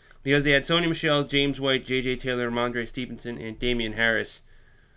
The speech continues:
as your five running backs with Brandon Bolden as the option for special teams slash whatever. Um, and so for the New England Patriots, it got to a point where the,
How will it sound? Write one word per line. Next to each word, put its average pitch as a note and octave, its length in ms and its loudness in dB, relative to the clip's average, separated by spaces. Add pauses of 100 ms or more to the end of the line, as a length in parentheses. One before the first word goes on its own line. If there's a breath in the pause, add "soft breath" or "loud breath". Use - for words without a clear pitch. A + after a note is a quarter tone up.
(180 soft breath)
as C3 200 0
your B2 100 -4
five C3+ 440 4
running B2+ 260 0
backs A#2 360 2
with A#2 160 -10
Brandon A#2+ 260 -2
Bolden A2+ 640 -2
as A2 200 -6
the G#2+ 320 -10 (340)
option A2+ 480 -6
for G#2+ 260 -10
special D3+ 400 -2
teams C3 340 -6
slash B2 540 -2
whatever. A#2+ 480 0 (340 soft breath)
Um, G2+ 520 -4 (260)
and A2 240 -6
so A2+ 320 -4
for C#3+ 680 2 (880 soft breath)
the D3 80 2
New F3+ 140 6
England E3 240 4
Patriots, D#3 440 0
it C#3+ 100 -4
got D3+ 220 6
to D#3 160 0
a C3+ 60 0
point E3+ 600 0
where C#3 880 4 (340 loud breath)
the, B2 560 -4